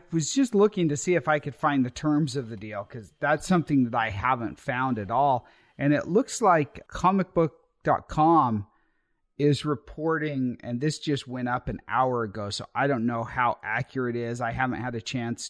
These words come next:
to, to look for other sources or anything. But apparently, they're reporting that under the current plan, or that the current plan under the new deal is for Marvel Studios and Kevin Feige to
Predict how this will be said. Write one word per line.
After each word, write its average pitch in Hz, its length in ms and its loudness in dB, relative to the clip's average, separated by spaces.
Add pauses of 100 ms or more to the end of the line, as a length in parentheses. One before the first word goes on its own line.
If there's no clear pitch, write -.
to, 104 560 -6 (340)
to - 120 0
look 135 180 2
for - 140 -6
other 120 180 -4
sources 123 520 -6
or 113 140 -4
anything. 101 460 -6 (680)
But 120 300 2
apparently, 131 1080 0 (440)
they're 139 300 2
reporting 143 840 0
that - 160 -8
under 151 260 2
the 139 100 -4
current 185 440 -2
plan, 123 600 -2 (760)
or 147 240 8
that 139 240 0
the 143 80 -4
current 220 360 0
plan 160 340 4
under 147 240 2
the 123 120 0
new 190 280 4
deal 120 540 -2
is - 180 -4
for - 160 -4
Marvel 156 420 4
Studios 131 880 0 (560)
and 135 280 0
Kevin 156 280 4
Feige 135 640 0
to 131 240 -6